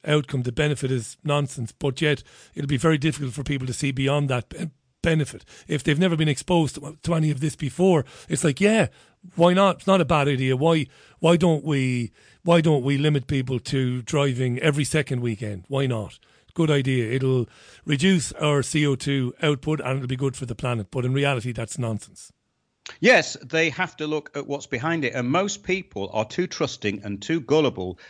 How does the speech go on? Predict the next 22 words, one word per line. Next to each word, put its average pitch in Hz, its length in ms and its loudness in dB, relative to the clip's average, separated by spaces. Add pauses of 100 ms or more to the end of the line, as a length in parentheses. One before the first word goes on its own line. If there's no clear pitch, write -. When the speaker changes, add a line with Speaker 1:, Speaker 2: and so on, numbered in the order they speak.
(200)
Speaker 2:
to 123 180 0
actually 127 320 -4
have 113 180 -10 (100)
any 190 300 -2
idea 143 640 -4 (240)
that 127 140 -10
these 175 200 -4
people 101 640 -6
are 101 160 -2
very 147 240 0
clever 104 500 -2 (380)
and 123 160 -2
they're 127 80 0
steering 165 640 0
you 104 320 -4
into 123 720 -4
where 110 240 2
they 135 420 0
want 127 340 -2
you 110 260 -4
to 113 120 -10
go. 85 320 -4